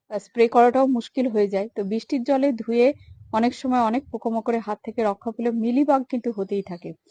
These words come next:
তো এর জন্য কি কি পরিচর্যা করবেন সবকিছুই আমি ভিডিওতে দিয়ে রেখেছি, তো সেই কাজগুলো কিন্তু আপনারা করতেই থাকবেন,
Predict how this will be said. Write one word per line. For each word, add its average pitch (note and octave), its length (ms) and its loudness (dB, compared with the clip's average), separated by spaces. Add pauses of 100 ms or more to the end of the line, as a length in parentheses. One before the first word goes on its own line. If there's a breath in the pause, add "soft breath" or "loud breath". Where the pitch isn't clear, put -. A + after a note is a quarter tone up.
(460 soft breath)
তো G#3+ 80 -8
এর C4 380 0
জন্য D4 280 2
কি C4 160 -8
কি C#4+ 100 -4
পরিচর্যা B3 540 0
করবেন A#3+ 400 -2
সবকিছুই C4 680 -2 (400)
আমি A3 220 -4
ভিডিওতে A3+ 480 0
দিয়ে G#3+ 240 2
রেখেছি, A3+ 440 -2 (200)
তো G3 80 0
সেই C4 260 0
কাজগুলো B3 460 0
কিন্তু C4 260 -2
আপনারা G#3+ 300 -2
করতেই A3+ 380 -4
থাকবেন, E3+ 380 -8